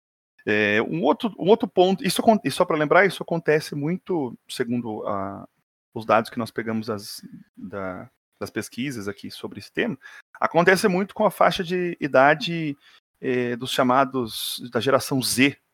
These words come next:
né? Que, ou geração Z e os millennials, que são a geração Z é aquela que nasce, que é a minha, por sinal, que é aquela que nasceu,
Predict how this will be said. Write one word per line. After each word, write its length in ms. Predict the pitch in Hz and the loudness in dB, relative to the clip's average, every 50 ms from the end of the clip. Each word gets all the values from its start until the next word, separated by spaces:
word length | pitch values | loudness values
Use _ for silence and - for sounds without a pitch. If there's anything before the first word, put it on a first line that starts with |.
| _ | _
né? 180 | _ 104 135 - - _ _ _ _ _ _ _ _ _ _ _ _ _ | _ -8 -8 -8 -10 _ _ _ _ _ _ _ _ _ _ _ _ _
Que, 560 | - - 120 117 117 113 110 110 110 107 - - | -8 -6 -4 -4 -4 -4 -6 -6 -6 -8 -2 2
ou 120 | - 139 | 2 4
geração 400 | 127 180 180 165 - - 190 175 | 6 6 6 6 4 2 2 2
Z 280 | 143 120 127 175 202 240 | 0 2 6 6 6 6
e 80 | 240 262 | 6 2
os 100 | 226 208 | 4 4
millennials, 640 | 226 240 185 131 123 117 107 101 104 107 - - | 4 4 4 4 4 2 2 -2 -4 -8 -14 -18
que 80 | _ - | _ -10
são 200 | - 117 113 113 - - - | -6 -6 -6 -6 -8 -6 -6
a 60 | - | 0
geração 420 | 104 139 143 147 - - 180 185 | 4 6 6 6 6 4 0 0
Z 220 | 165 127 120 165 185 | 0 0 2 2 2
é 40 | - | 2
aquela 260 | - - - 165 175 | 2 2 0 0 0
que 100 | - 175 | 0 -2
nasce, 300 | 170 156 143 - - - | -2 -2 -4 -4 -8 -12
que 180 | - - - 123 | -12 -6 -2 2
é 100 | 127 123 | 4 4
a 60 | 113 | 4
minha, 240 | 120 139 160 160 135 | 2 2 0 -2 -2
por 160 | - 131 117 | -4 -6 -8
sinal, 340 | - - 120 120 139 156 - _ - _ - _ _ _ _ _ | -4 -4 -2 -2 -2 -4 -8 _ -20 _ -20 _ _ _ _ _
que 80 | - | 2
é 20 | 127 | 2
aquela 240 | - - 135 135 139 | 4 4 2 2 2
que 100 | - 139 | 2 2
nasceu, 600 | 135 127 127 - - 143 139 143 135 123 110 | 2 2 2 2 0 2 2 2 2 0 -2